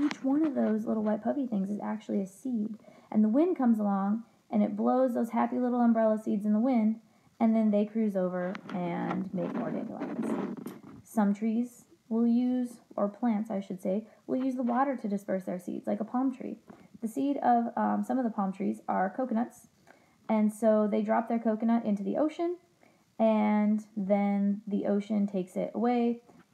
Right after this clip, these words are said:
and it lands in some faraway place and turns into a coconut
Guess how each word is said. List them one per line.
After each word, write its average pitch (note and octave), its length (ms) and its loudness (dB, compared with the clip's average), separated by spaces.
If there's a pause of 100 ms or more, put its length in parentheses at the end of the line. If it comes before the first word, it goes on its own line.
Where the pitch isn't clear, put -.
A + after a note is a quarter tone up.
and G3+ 340 2
it - 80 -4
lands F#3 260 -2
in F3+ 100 -4
some F3+ 180 -2
faraway E3+ 340 -2
place G3+ 440 -2 (300)
and G3 220 -2
turns F3 260 -6
into E3+ 580 -6 (120)
a - 340 -6 (100)
coconut - 380 -6